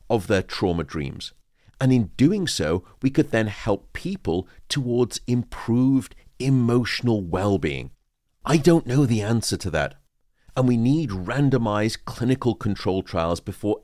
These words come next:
any such hope could be entertained.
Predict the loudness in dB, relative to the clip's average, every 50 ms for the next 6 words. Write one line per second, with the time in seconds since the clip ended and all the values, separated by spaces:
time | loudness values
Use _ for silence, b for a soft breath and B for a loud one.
0 | -8 -8 -6 -4 -2 -2 -2 -2 -4 -4 -4 -2 -4 -4 -4 -8 -12 -10 -6 -4
1 | -4 -4 -4 -8 b b b b b b -2 -2 -2 -2 -4 -6 -4 -2 -2 -2
2 | -2 -4 -6 -6 -4 -4 -4 -6 -6 -10 -14